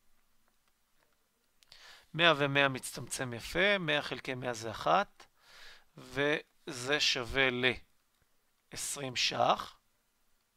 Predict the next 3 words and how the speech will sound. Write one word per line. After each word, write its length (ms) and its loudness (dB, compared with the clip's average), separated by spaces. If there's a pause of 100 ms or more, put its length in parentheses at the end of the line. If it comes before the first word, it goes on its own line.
(920)
נכתוב 280 -18
כאן, 200 -4 (560)
ההנחה 600 -2